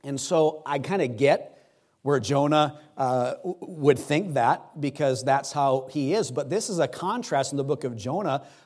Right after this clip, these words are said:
about a selfish, uh, heart of man and a merciful God. It's like the things are, uh, completely reversed. It's like man being judgy, uh, and God being not when he full well could be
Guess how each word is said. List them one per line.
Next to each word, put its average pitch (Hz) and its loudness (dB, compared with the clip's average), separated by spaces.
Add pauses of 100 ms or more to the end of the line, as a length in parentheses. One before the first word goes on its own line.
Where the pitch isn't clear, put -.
about 139 0
a 135 2
selfish, 160 -2 (340)
uh, - -14
heart 175 2
of 123 -2
man 151 -2 (380)
and 143 -4
a 131 0
merciful 127 0
God. 98 -10
It's 156 -4
like 185 -4
the 160 6
things 180 -2
are, 147 4 (360)
uh, - -14
completely 147 -2
reversed. 139 -4
It's 123 -10
like 135 0
man 143 -2
being 131 -2 (200)
judgy, 127 -2 (760)
uh, 123 -2
and 143 0
God 147 2
being 139 0
not 165 -2
when 139 -4
he 143 0
full 170 2
well 143 2
could 208 0
be 117 -6